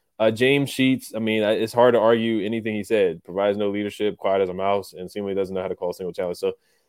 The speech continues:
you know, <laughs> it, it, it's hard to argue what James Sheets has said. But, you know, like I said, I'm rooting for Wes. So we're gonna wrap it up here, but we're gonna get to the other Wes Unseld Junior take and some other hot takes in the next episode and some comments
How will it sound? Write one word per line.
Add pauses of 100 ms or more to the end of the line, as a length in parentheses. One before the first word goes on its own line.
(200)
you
know,
<laughs>
it,
it,
it's
hard
to
argue
what
James
Sheets
has
said.
But,
you
know,
like
I
said,
I'm
rooting
for
Wes.
So
we're
gonna
wrap
it
up
here,
but
we're
gonna
get
to
the
other
Wes
Unseld
Junior
take
and
some
other
hot
takes
in
the
next
episode
and
some
comments